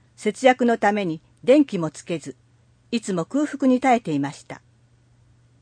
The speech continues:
我慢する以外ありませんでした。でも、我慢できたのは三人の力だけではありません。おじが月一回は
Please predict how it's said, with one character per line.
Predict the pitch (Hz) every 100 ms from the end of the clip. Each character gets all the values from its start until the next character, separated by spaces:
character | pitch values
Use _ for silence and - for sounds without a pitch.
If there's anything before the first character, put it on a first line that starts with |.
| _ _ _ _ _ _ 175
我 |
慢 | 233 220 175
す | 170
る | 175
以 | 185
外 | 190 151
あ |
り | 170
ま | 214
せ | 240 233
ん |
で | 156
し | 135
た。 | - 135 _ _ _ _ _ _ -
で | 262
も、 | 233 185 - _ _ -
我 | 254
慢 | 277 196
で | 160
き | -
た | -
の | 175 147
は | 143 _ _
三 | - 240 269
人 | 285
の | 220
力 | 170 - 233
だ | 190
け | 196 202
で | 175
は |
あ | 160
り | 196
ま | 202
せ | - 170
ん。 | _ _ _ _ _ _ _ _ _ _ _
お | 151
じ | 160 214
が | 196 196 _ _
月 | - 277
一 | 226 -
回 | 214 170
は | 139